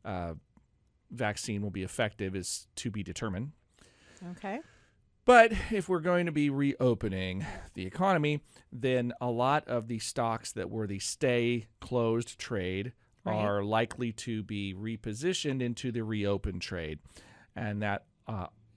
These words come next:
Speaker 1: in a certain, to a certain extent, would explain why some of the mega cap stocks are declining where the small and mid cap stocks are rising.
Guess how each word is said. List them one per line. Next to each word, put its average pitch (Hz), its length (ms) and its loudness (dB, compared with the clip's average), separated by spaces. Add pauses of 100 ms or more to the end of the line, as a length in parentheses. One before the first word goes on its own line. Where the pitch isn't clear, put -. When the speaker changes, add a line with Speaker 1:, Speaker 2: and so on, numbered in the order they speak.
(100)
Speaker 1:
in 107 100 -4
a 98 60 -4
certain, 127 640 -4
to 127 100 -6
a 113 40 -4
certain 175 240 0
extent, 113 500 -2
would 117 380 2
explain 147 760 0
why 107 360 -2 (220)
some 139 220 -2
of 117 100 -2
the 110 80 -2
mega 123 500 2
cap 104 400 -4
stocks - 760 -4 (520)
are 107 520 2 (1400)
declining 127 840 0
where 110 320 2
the 101 220 -4
small 127 520 -2
and 110 100 0
mid 131 180 -2
cap 101 260 -4
stocks 95 420 -6
are 87 80 -8
rising. 92 560 -6